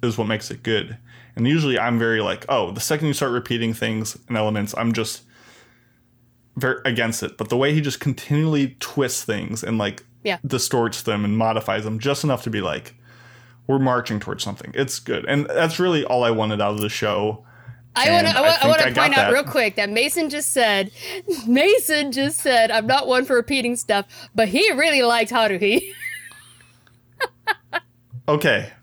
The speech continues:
Speaker 1: I, I, I think I've said this on the show before. Endless Eight is
Speaker 2: You,
Speaker 1: great.
Speaker 2: you are su-,
Speaker 1: Everyone,
Speaker 2: very supportive of that. <laughs>
Speaker 1: everybody should watch the Endless Eight once 'cause it's very similar. It's, well, okay, that's, that's not true.
Speaker 2: One
Speaker 1: Endless Eight
Speaker 2: is, like, a minute
Speaker 1: takes
Speaker 2: long,
Speaker 1: it
Speaker 2: the
Speaker 1: and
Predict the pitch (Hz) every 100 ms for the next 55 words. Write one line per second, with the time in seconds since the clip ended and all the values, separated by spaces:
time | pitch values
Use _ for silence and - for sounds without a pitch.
0 | _ - - _ - - 123 131 139 175
1 | 208 226 247 240 165 135 127 123 110 113
2 | 107 - - 196 214 175 127 233 330 349
3 | 320 277 339 277 277 175 214 262 247 233
4 | - 262 330 277 247 220 208 254 415 294
5 | - 151 170 214 196 208 196 185 170 165
6 | 160 156 139 139 131 131 117 110 95 -
7 | 160 170 165 190 180 208 156 98 - 135
8 | 135 - - - - 139 - - - 92
9 | - _ - 143 - - - - - _
10 | _ _ _ _ _ 170 170 160 156 -
11 | 135 117 - - - - - - 196 254
12 | 330 269 240 - 240 233 240 233 247 240
13 | 170 294 202 196 233 -